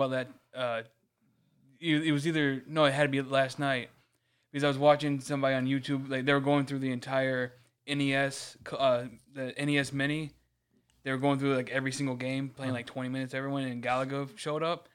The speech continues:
Speaker 2: Fucking
Speaker 1: And
Speaker 2: Galaga.
Speaker 1: all those memories came back. I was like, "Man, I remember sitting in that basement,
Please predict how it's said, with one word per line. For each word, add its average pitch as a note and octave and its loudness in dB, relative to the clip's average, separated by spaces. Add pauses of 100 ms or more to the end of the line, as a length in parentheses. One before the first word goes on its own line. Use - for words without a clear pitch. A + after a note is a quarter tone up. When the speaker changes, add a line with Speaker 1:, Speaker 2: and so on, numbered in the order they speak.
(240)
Speaker 2:
Fucking B2 -12
Speaker 1:
And A#2+ -8
Speaker 2:
Galaga. - -20 (680)
Speaker 1:
all D3 0
those D3 2
memories C#3+ 2
came C#3+ -2
back. C#3+ 6
I - -4
was C3 -6
like, A#2 -10
"Man, E3 -6 (960)
I C#3 -4
remember D#3 0
sitting D#3 -6
in D3+ -2
that D#3 -2
basement, C#3+ -2